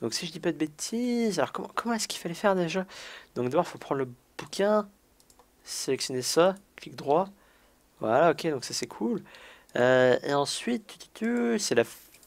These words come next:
flèche et la, les... Ah, mais, mais, <laughs> il me fallait un hopper pour ça.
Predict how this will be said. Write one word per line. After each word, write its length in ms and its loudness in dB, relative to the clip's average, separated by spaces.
flèche 420 -6
et 40 -6
la, 800 -2
les... 160 -8
Ah, 200 8
mais, 240 8
mais, 500 4
<laughs> 0 -
il 60 4
me 60 -4
fallait 200 2
un 60 2
hopper 340 0
pour 140 -4
ça. 120 -4